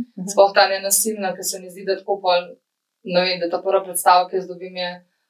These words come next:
Speaker 2: "Aha, pa to pomeni, da, ne vem, da se ne dereš v pogovor, na primer, ali pa da ne uporabljaš nekih grdih besed."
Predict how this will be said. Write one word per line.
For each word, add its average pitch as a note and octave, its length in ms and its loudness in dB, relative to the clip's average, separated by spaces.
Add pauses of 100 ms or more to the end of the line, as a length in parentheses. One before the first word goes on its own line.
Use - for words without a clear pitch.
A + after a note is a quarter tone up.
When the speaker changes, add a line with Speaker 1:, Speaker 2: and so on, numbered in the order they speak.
(120)
Speaker 2:
"Aha, G3+ 320 6
pa F3+ 160 6
to - 120 -14
pomeni, F#3 360 -6
da, F3 80 -4
ne E3+ 80 -2
vem, D#3+ 220 -10
da D#3 80 -2
se E3+ 160 0
ne E3 140 -6
dereš D#3 340 2
v - 140 -16
pogovor, D#3 440 -2
na - 120 -14
primer, - 320 -6
ali E3+ 120 -4
pa - 80 -10
da D#3+ 80 -6
ne D#3+ 80 -10
uporabljaš D#3 520 0
nekih - 280 -14
grdih E3+ 380 -2
besed." - 360 -2